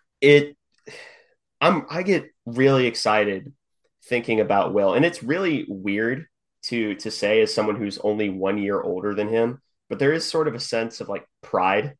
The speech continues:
just seeing where he came from and just how he fought through it. So if there's one thing that you can say about Will is that even if this year there's troubles,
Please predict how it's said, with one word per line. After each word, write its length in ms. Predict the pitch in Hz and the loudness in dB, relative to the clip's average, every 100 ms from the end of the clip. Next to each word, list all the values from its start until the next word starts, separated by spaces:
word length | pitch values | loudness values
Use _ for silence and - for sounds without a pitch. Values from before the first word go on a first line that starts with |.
| _ _ _ | _ _ _
just 200 | 120 113 | -8 -6
seeing 380 | - 120 117 98 | -2 0 0 0
where 240 | 101 104 | 2 2
he 160 | 104 110 | 0 -6
came 400 | - 92 92 98 | -8 -4 -4 -4
from 460 | - 104 107 123 151 | -2 0 0 -4 -6
and 240 | 95 92 90 - | -2 -2 -4 -12
just 160 | 110 | -14
how 320 | - 95 95 | -6 0 2
he 80 | 98 | 2
fought 440 | 92 90 90 - - | -2 -4 -4 -4 -10
through 280 | 87 92 | -2 2
it. 100 | 113 - _ _ _ _ _ | 2 0 _ _ _ _ _
So 540 | - - 120 113 - _ | -2 4 6 6 2 _
if 160 | 131 131 | -2 4
there's 180 | 143 135 | 4 4
one 220 | 135 233 | 2 2
thing 200 | 190 175 | 0 0
that 60 | 131 | 0
you 120 | 131 | 0
can 100 | 117 | -2
say 220 | - 135 | 0 0
about 280 | 110 110 95 | 0 0 0
Will 240 | 120 117 | 0 0
is 100 | 101 | -2
that 140 | 101 - | -6 -6
even 260 | 139 143 113 | -4 -4 -4
if 240 | 120 120 - | -4 -6 -2
this 280 | 107 - | -2 -2
year 280 | 120 123 123 | -4 -2 -2
there's 220 | 107 101 | -4 -8
troubles, 640 | - 92 95 117 131 - | -8 -6 -2 0 -2 -8